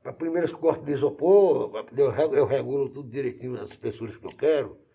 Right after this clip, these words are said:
um milímetro e meio, dois milímetros, três milímetros, regulo ela, ela corta perfeito, você tá entendendo? E algumas coisinhas que eu faço assim,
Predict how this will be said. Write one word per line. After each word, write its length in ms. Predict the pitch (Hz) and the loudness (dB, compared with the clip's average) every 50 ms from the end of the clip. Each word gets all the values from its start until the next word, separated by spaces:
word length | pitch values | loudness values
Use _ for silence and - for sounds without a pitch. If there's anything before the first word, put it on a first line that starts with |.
| _ _ _ _ - | _ _ _ _ -12
um 100 | 135 139 | -8 -6
milímetro 340 | 143 143 151 151 147 120 | -2 0 0 0 0 -2
e 40 | 135 | -8
meio, 280 | 135 147 170 165 147 131 | -4 -2 0 0 0 2
dois 200 | 135 147 143 117 | 2 0 0 0
milímetros, 500 | 117 127 127 143 160 165 160 - - - - | -4 -6 -6 -4 -6 -8 -8 -12 -16 -18 -10
três 220 | - 135 143 131 | -4 -4 -4 -4
milímetros, 540 | 123 113 113 131 156 160 151 - - - - _ _ _ _ _ _ _ _ _ _ _ _ - | -4 -6 -8 -8 -6 -8 -8 -10 -12 -18 -18 _ _ _ _ _ _ _ _ _ _ _ _ -6
regulo 500 | 107 143 147 135 147 160 165 160 156 156 | -2 -2 -2 0 2 2 4 6 6 6
ela, 400 | 165 175 185 185 - - - - _ _ _ _ _ _ _ _ _ - | 6 6 6 4 2 0 -4 -8 _ _ _ _ _ _ _ _ _ -6
ela 240 | - 151 160 165 | -4 -2 -2 -4
corta 400 | - - 151 160 160 143 - - | -4 0 2 4 4 2 0 -8
perfeito, 600 | - - 202 156 - - - 127 131 135 131 127 - | -10 -6 -6 -6 -6 -6 -4 0 0 0 0 -2 -6
você 160 | - 120 110 | -10 -10 -10
tá 120 | - 101 | -10 -12
entendendo? 380 | 107 98 107 107 120 139 175 - _ _ _ _ _ - - - _ _ _ _ _ _ _ _ _ _ _ _ _ _ _ _ - | -12 -12 -12 -12 -12 -12 -12 -14 _ _ _ _ _ -20 -20 -20 _ _ _ _ _ _ _ _ _ _ _ _ _ _ _ _ -6
E 120 | 233 302 | 0 2
algumas 280 | 320 330 262 349 349 - | 2 2 2 0 -2 -2
coisinhas 400 | - 302 277 208 190 233 226 - | 0 -2 0 0 0 -2 -2 -2
que 80 | - | -2
eu 80 | 226 - | -2 -2
faço 260 | - 156 147 127 120 | 0 -2 -2 -2 -4
assim, 560 | 113 - - 160 190 208 208 190 - - - | -10 -12 -12 -10 -10 -10 -10 -12 -14 -16 -20